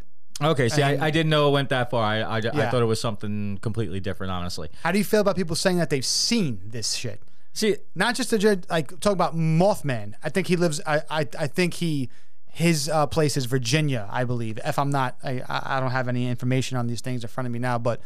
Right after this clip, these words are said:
Speaker 2: I think it's Virginia. People have first encounters with the Mothman.
Speaker 1: See, I, I think a lot of these people either A, just looking for attention, or
Speaker 2: Right.
Speaker 1: maybe E D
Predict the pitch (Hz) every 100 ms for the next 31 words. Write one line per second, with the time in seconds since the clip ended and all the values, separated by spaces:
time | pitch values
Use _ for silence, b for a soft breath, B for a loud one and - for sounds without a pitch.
0 | b b b b - 131 165 147 117 131
1 | 139 139 120 147 143 135 120 - 160 156
2 | 143 127 147 143 120 107 - 127 - -
3 | b b b - 143 135 123 123 110 113
4 | - - - - 151 76 - - 156 170
5 | 220 208 - 156 160 160 156 139 151 143
6 | 135 127 131 127 120 123 120 113 120 113
7 | 123 113 113 113 - 123 120 101 110 147
8 | 120 107 117 120 113